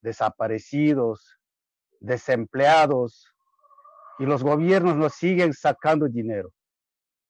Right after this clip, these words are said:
Pero a los verdaderos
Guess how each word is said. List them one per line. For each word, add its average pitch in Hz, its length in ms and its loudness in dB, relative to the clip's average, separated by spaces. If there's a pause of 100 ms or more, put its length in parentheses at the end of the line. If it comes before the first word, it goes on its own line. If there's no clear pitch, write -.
(120)
Pero 107 520 -6 (580)
a 113 140 -6
los 107 240 -6
verdaderos 113 960 -2